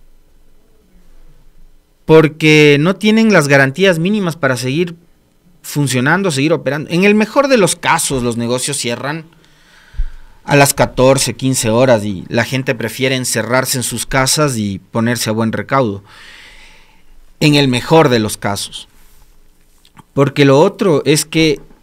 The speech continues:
ante la situación que se les presenta,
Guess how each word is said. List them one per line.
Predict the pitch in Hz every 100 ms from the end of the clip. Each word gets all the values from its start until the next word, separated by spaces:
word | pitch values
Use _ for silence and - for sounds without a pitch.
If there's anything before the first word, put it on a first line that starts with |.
| - _ - _ - - _ - _ _ _ _ -
ante | 143 147 139 151 147 143 - _ _
la | 131 123
situación | 127 131 127 196 233
que | 233 139 117 - _ _ _
se | - -
les | 110 107
presenta, | 127 120 117 101 87 92